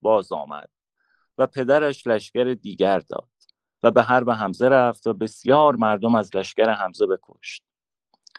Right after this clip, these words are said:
و حمزه با چهل هزار مرد سوی قهستان هزیمت رفت و علی ابن عیسی چند تن از سرهنگان خویش را به اوق فرستاد و به گوین یا گو-، جوین دیگه، گویانم خونده بودیم،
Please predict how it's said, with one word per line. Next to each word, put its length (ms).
و 60
حمزه 420
با 200
چهل 500
هزار 360
مرد 400
سوی 400
قهستان 840
هزیمت 640
رفت 380
و 80
علی 320
ابن 200
عیسی 440
چند 380
تن 160
از 120
سرهنگان 640
خویش 380
را 100
به 80
اوق 260
فرستاد 760
و 80
به 180
گوین 640
یا 280
گو-، 160
جوین 480
دیگه، 240
گویانم 560
خونده 320
بودیم، 300